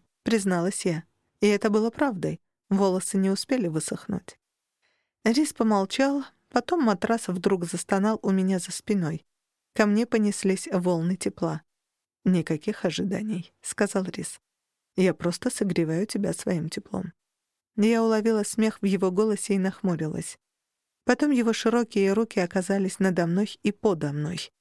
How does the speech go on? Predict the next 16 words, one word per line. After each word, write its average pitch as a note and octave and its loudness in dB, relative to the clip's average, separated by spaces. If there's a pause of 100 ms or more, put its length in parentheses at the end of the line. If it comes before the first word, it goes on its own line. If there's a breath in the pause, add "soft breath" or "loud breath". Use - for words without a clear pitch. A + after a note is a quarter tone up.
(440)
Одна G3+ 4
легла F#3+ 2
мне F#3+ 2
на F3 2
живот, G3 -2 (260)
вторая, C4 2
просунувшись F#3 -2
вниз, G3+ 0
подтянула A#3 0
меня A#3 0 (380)
и C#4+ 2
прижала G#3 0
к - -10
его G3+ 2
теплой F#3 -2
груди. F3+ -4